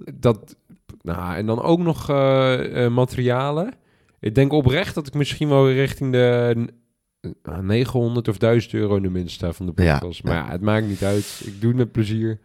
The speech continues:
Speaker 2: Ja.
Speaker 1: En het houdt me van de straat.
Speaker 2: Ja, ja, ja.
Speaker 1: Ja.
Speaker 2: Shit, man.
Speaker 1: Wat ik wilde zeggen is dat ik gewoon merk dat gewoon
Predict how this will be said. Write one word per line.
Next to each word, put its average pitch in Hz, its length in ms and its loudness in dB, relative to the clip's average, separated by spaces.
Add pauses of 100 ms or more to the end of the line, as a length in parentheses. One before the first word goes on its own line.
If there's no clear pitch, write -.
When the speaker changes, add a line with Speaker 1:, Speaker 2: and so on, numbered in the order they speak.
Speaker 2:
Ja. 87 220 0 (240)
Speaker 1:
En 110 80 0
het 113 100 4
houdt 120 200 6
me 113 100 4
van 107 140 -6
de 104 80 0
straat. 92 500 -6
Speaker 2:
Ja, 101 120 -4
ja, 87 220 2 (440)
ja. 90 60 -4
Speaker 1:
Ja. 85 160 -2 (140)
Speaker 2:
Shit, 73 360 -6
man. 76 220 -2 (120)
Speaker 1:
Wat 120 220 2
ik 139 80 -2
wilde 151 240 4
zeggen 131 400 0
is 120 120 -4
dat 123 140 -2
ik - 60 -10
gewoon 123 260 -2
merk 131 300 0
dat 123 180 -2
gewoon 127 400 4